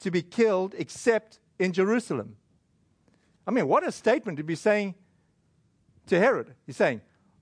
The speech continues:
"I'm gonna be killed, it's gonna be in Jerusalem, you are a fox, and I'm gonna rise again on the third day. It'll all happen on the third day." I mean, Herod hearing this must think, "Who is this guy?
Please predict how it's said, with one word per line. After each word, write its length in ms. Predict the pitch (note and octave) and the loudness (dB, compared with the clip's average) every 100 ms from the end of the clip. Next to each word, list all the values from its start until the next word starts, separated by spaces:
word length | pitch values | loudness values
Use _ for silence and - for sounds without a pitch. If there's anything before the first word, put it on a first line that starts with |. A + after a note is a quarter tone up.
| - | -10
"I'm 120 | A#2 | -2
gonna 160 | G#3 D#4 | -2 0
be 120 | C#4 | -2
killed, 460 | - G#3+ A3 A3+ - - | 0 2 0 -2 -12 -20
it's 120 | G#2 | -6
gonna 260 | E3 A#3 B3 | 0 0 0
be 100 | B3 | 0
in 80 | |
Jerusalem, 560 | G#3+ F3+ F3+ - F3+ D#3+ _ | 0 2 0 0 -4 -4 _
you 220 | C3+ B3 | -4 0
are 60 | D4 | 2
a 40 | |
fox, 440 | - F3 F#3+ - - - | 2 0 0 -4 -20 -6
and 180 | - D#3 | 0 2
I'm 200 | F#3 A#3+ | 2 0
gonna 160 | A#3 G#3 | 2 2
rise 320 | G#3 A3 G3+ | 4 2 0
again 240 | F#3+ G3 F#3+ | -2 0 0
on 100 | E3+ | -4
the 80 | |
third 280 | - G#3 G3 | 0 2 2
day. 160 | F3 D3+ | 2 2
It'll 180 | E3 G#3 | 2 2
all 180 | A3 A3 | 4 4
happen 300 | A3+ - F#3+ | 2 0 -4
on 100 | E3+ | -2
the 100 | D#3 | -2
third 300 | G#3 G3+ F#3 | 0 0 2
day." 240 | E3+ A2 - _ - | 2 0 -6 _ -2
I 40 | |
mean, 240 | G3 D3 | -2 -2
Herod 360 | C#3 A#3+ A#3 C3+ | 0 0 0 -2
hearing 340 | F#3 A3 G3+ | 0 2 2
this 180 | C#3+ - | -2 -4
must 200 | D#3+ C3 | -6 -6
think, 280 | F3 B2 - _ _ _ _ _ _ _ _ _ _ _ _ _ _ _ _ | -6 -8 -10 _ _ _ _ _ _ _ _ _ _ _ _ _ _ _ _
"Who 200 | C#4 F#4 | 0 2
is 280 | G4+ F4+ C4+ | 2 2 0
this 240 | G3 - | -4 -4
guy? 340 | E3 B2+ E2 | 0 0 -2